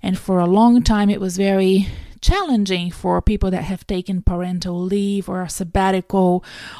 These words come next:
or leave to care for family members. There wasn't a way to describe this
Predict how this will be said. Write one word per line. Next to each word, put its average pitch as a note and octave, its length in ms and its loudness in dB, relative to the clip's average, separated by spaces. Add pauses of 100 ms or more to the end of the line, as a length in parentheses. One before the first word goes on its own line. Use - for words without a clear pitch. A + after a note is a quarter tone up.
or F3+ 340 4
leave G3 340 0
to F#3+ 120 -4
care F#3 340 2
for F3+ 200 -6
family G#3+ 440 4
members. G3+ 500 4 (340)
There A3+ 120 4
wasn't A#3+ 440 2
a F#4 60 -6
way F#3+ 440 4
to G3+ 500 2 (560)
describe G3+ 840 0
this G3 300 2